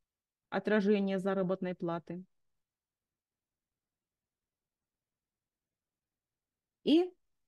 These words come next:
начислили заработную плату. Начислили в простом виде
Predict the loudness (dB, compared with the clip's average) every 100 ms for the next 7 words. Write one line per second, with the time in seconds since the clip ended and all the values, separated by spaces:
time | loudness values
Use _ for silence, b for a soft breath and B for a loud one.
0 | _ -6 -2 -2 -2 0 0 0 0 0
1 | 0 -2 -4 -8 -6 -8 -8 -12 -14 _
2 | _ _ _ _ _ _ _ _ _ _
3 | _ _ _ _ _ _ _ _ _ _
4 | -4 -2 -4 2 2 2 0 -2 -2 -2
5 | 0 0 -4 -16 _ _ _ _ 2 2
6 | 4 0